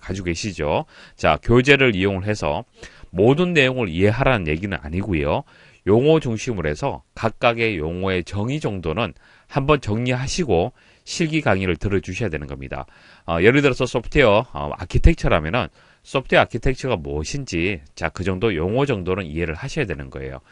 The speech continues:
자, 그래야만, 아, 실기 강의에서 제가 소프트웨어 아키텍처라고 설명을 하면서 쭉 지나가잖아요. 그죠? 자, 지나가면은,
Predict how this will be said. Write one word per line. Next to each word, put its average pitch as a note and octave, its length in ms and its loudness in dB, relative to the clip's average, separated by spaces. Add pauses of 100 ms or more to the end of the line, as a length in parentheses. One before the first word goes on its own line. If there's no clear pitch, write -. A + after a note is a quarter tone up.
(280)
자, F2 140 2
그래야만, B2 580 6 (320)
아, D2 120 -4
실기 D#3+ 320 -2
강의에서 F2+ 640 -2
제가 F#2+ 220 2
소프트웨어 A#2+ 400 0
아키텍처라고 G#2+ 720 0
설명을 C#3 460 -2
하면서 B2 360 -2
쭉 - 220 -12
지나가잖아요. G2+ 680 0
그죠? F2+ 260 -2 (320)
자, E2 140 0
지나가면은, A2 720 -4